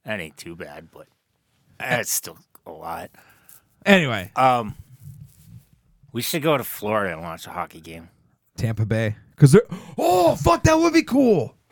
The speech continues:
Speaker 1: Yeah, 'cause there's, uh, all kinds of flights from here to Florida for, on
Speaker 2: But,
Speaker 1: Allegiant, and they're
Speaker 2: but
Speaker 1: cheap.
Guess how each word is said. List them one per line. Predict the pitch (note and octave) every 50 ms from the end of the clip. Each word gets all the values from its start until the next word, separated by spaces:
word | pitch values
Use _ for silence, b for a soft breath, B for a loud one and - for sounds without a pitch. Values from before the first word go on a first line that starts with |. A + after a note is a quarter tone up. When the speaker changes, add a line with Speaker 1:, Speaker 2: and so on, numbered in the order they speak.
| _ -
Speaker 1:
Yeah, | - A#2 A2+ F#2+
'cause | - - C3 A2
there's, | A2 B2+ B2+ A2+ - - - -
uh, | C3 B2+ B2+ - -
all | B2 C3 -
kinds | - - C3+ B2+ B2+ B2
of | G#2+ -
flights | - - A#2+ A#2 A2 G2+ - - - -
from | - - - A2 G#2+ G#2
here | G2 G#2 C3 A#2 G#2+ G2 G2 - b b b b b b
to | - G2+
Florida | - - G#2+ G#2 G#2+ G#2 G2+ F#2+
for, | F2 - - A2 G2+ G2 G#2 -
on | G2+ G2 F#2+
Speaker 2:
But, | G2 F2+
Speaker 1:
Allegiant, | F#2 G#2 A2 A2 F#2+ F2 F2+ E2+ -
and | - - C#3+
they're | -
Speaker 2:
but | - G#3 D#3+ A#2+
Speaker 1:
cheap. | A2+ F2+ -